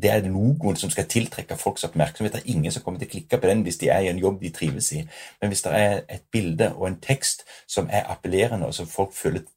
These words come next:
snakker til seg, så, «Oi, dette må jeg se nærmere på.» Så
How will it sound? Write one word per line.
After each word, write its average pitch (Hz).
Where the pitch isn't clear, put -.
snakker -
til 95
seg, -
så, -
«Oi, 170
dette -
må 95
jeg 87
se -
nærmere 71
på.» 71
Så -